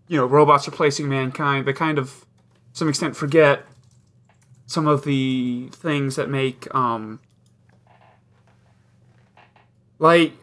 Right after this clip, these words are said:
uh, I'm, I'm trying to think how to say this, 'cause I read a book that talked about how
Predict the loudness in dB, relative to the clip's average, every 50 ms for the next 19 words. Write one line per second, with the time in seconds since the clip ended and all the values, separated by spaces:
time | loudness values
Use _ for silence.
0 | _ -4 -2 0 0 0 0 -2 -4 -6 -8 -4 -2 0 0 2 2 2 0 2
1 | 2 2 2 2 0 0 2 4 4 4 4 4 4 4 4 4 2 -2 -10 -18
2 | -18 _ -6 -6 -6 -4 0 0 0 0 0 0 0 2 4 4 2 0 -6 -20
3 | -20 _ _ _ _ _ -2 0 2 4 4 4 2 2 -2 -4